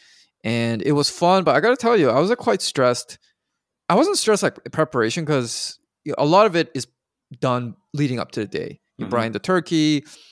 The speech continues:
Speaker 1: You can even, uh, make the stuffing, like, in, in, you know, way hours before in the morning. But leading up to, you're like, "Okay, the, the thermometer of the turkey reads the right temperature, but, you know, what if there's, like, a big hunk of, like,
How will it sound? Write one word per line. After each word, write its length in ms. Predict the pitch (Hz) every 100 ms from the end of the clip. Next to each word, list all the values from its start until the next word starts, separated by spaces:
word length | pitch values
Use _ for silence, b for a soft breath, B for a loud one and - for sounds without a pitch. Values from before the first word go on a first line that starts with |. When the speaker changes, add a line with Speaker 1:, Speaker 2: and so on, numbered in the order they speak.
| B -
Speaker 1:
You 80 | 127
can 100 | 151
even, 300 | 135 135 127 -
uh, 160 | 123
make 140 | 117 113
the 80 |
stuffing, 600 | 117 120 - 117 107 113 - _
like, 200 | 113 110
in, 100 | 110 -
in, 140 | 123
you 60 | 107
know, 40 | 90
way 380 | 117 113 110 - _
hours 280 | 117 117 113
before 240 | 117 -
in 40 | 113
the 60 |
morning. 400 | 117 165 180 170 - B B B B _ _ _ _ _ _ -
But 120 | 110
leading 220 | 151 262 285
up 120 | 262
to, 100 | 170
you're 160 | 151
like, 180 | 170 156
"Okay, 320 | 175 170 131
the, 140 | 123 131 -
the 180 | 160 139 - -
thermometer 800 | 160 185 226 220 208 202 185 - 139
of 300 | 147 139 131
the 100 | 139
turkey 360 | - 147 151
reads 320 | 123 131 131
the 80 | 135
right 160 | 117 117
temperature, 440 | 123 104 113 117
but, 440 | 110 117 113 107 _ 156
you 100 | 131
know, 140 | 113
what 200 | 110 127
if 120 | 123
there's, 140 | 120 117
like, 100 | 110
a 80 | -
big 180 | 135 123
hunk 360 | - - 127 -
of, 140 | 120
like, 180 | 117 110